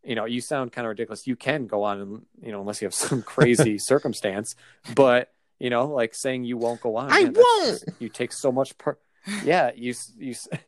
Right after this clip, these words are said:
Speaker 1: it takes so much personal responsibility on yourself, where if, is if, if, if you're a mature adult, by saying that, you're like, "Oh, that's ridiculous.
Speaker 2: Yeah.
Speaker 1: I'm gonna keep going."
Speaker 2: Yeah.
Speaker 1: Cool. All right, guys, I think we should leave it at
Speaker 2: Can I
Speaker 1: that.
Speaker 2: say
Speaker 1: So,
Speaker 2: something real quick?
Speaker 1: uh,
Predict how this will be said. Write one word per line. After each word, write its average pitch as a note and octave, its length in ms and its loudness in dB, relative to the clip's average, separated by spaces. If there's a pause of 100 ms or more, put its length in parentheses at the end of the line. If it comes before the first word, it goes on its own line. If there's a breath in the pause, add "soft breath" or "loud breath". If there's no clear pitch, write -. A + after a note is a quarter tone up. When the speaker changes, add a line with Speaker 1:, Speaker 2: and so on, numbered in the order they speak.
(580 soft breath)
Speaker 1:
it C3+ 160 -2
takes D3 260 2
so F#3+ 160 2
much D#3 200 0
personal D3 300 -2
responsibility B2+ 600 -6
on A2 100 -6
yourself, G#2 380 -2
where A#2 180 2
if, A2 120 0 (120)
is A#2 200 -10
if, A2+ 100 -4 (360)
if, F3 240 -12
if C#3 160 -10
you're C#3 160 6
a B2 60 6
mature C3+ 340 4
adult, D3 460 6 (140)
by A#2 140 2
saying D#3 380 -2
that, A2+ 260 -2
you're A#2 120 -4
like, A2 160 -2
"Oh, A#2 40 -2
that's C#3 180 -6
ridiculous. F#2+ 420 -2
Speaker 2:
Yeah. F2+ 120 8
Speaker 1:
I'm F2 60 6
gonna G2 80 -8
keep - 220 -8
going." F2 320 -4 (680)
Speaker 2:
Yeah. E2 240 -2 (1080 soft breath)
Speaker 1:
Cool. F3+ 300 4 (520 loud breath)
All - 40 -16 (100)
right, E3+ 100 4
guys, C3+ 200 4
I C#3 60 -8
think C#3+ 140 -4
we C#3 80 -4
should C3+ 160 -8
leave C3+ 180 0
it C3 80 0
at B2+ 100 0
Speaker 2:
Can B2 100 4
I A2 60 4
Speaker 1:
that. A#2+ 120 4
Speaker 2:
say B2 140 6
Speaker 1:
So, C#3+ 80 2
Speaker 2:
something C3+ 280 4
real A2+ 140 2
quick? A2+ 380 -2
Speaker 1:
uh, B2+ 400 -6